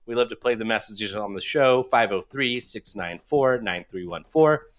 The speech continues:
Hit us up on Facebook and Instagram, Michael Scott Podcast Company. Hit us up on Twitter at Michael Scott Pod.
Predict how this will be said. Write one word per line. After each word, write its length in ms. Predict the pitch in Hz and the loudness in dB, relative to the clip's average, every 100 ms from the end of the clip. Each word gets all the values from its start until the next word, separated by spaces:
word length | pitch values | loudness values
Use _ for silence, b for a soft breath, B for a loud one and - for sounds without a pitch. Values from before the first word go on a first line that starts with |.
| b _ 151 | b _ 0
Hit 100 | 143 | 2
us 140 | 139 | 2
up 120 | 135 | 2
on 140 | 117 107 | 2 2
Facebook 380 | 113 98 104 - | -2 -2 -6 -6
and 80 | 120 | -4
Instagram, 520 | 156 - 139 139 135 | -2 -2 0 -2 0
Michael 220 | 139 131 | -2 -4
Scott 280 | - 135 131 - - | -2 0 -2 -8 -2
Podcast 580 | 139 131 135 131 - - | 0 0 0 0 0 -2
Company. 340 | 127 131 117 | -4 -6 -4
Hit 140 | 104 | -2
us 160 | 90 - | -2 -4
up 100 | 92 | -8
on 140 | 85 | -10
Twitter 340 | - - 151 147 | -8 -2 2 2
at 160 | 139 | 2
Michael 240 | 127 123 123 | 0 -6 -6
Scott 300 | - 117 - | -2 -2 0
Pod. 300 | 123 113 | 2 2